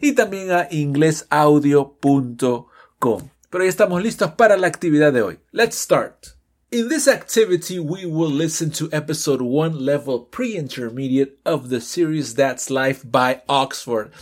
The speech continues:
En esta actividad vamos a escuchar el episodio número uno, nivel preintermedio de la serie That's Life que proporciona Oxford en línea.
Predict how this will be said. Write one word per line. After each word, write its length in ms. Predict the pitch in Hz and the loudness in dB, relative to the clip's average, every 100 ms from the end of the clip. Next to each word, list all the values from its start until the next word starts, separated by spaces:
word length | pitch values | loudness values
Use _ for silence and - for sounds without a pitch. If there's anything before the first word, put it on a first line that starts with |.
| - - - _ | -20 -16 -16 _
En 100 | 175 | -6
esta 180 | 190 180 | -4 -2
actividad 440 | 165 165 131 147 | -4 -4 -2 -2
vamos 260 | 151 156 151 | -2 -4 -8
a 40 | |
escuchar 420 | - - 131 156 147 | -10 -16 -10 -6 -6
el 100 | 127 | -6
episodio 380 | 113 - 139 | -10 -10 -8
número 280 | 131 156 123 | -6 -4 -2
uno, 360 | 131 165 175 160 - - | -2 -2 -4 -6 -16 -16
nivel 400 | 190 214 226 196 | -8 2 2 2
preintermedio 880 | 160 254 233 156 139 147 165 160 165 - - | 2 2 0 -4 -6 -4 -2 0 0 -2 -6
de 140 | 151 | -4
la 100 | 135 | -4
serie 380 | 123 170 165 151 | -4 -4 -2 -2
That's 320 | 147 156 - | -2 -6 -6
Life 340 | 143 147 147 _ _ | -2 -2 -4 _ _
que 140 | - 180 | -4 -2
proporciona 680 | 160 147 131 - 143 143 _ | -2 -4 -6 -6 -6 -6 _
Oxford 560 | 156 147 - 143 139 - | -6 -6 -8 -6 -6 -6
en 260 | 139 117 131 | -8 -6 -4
línea. 320 | 160 113 | -4 -6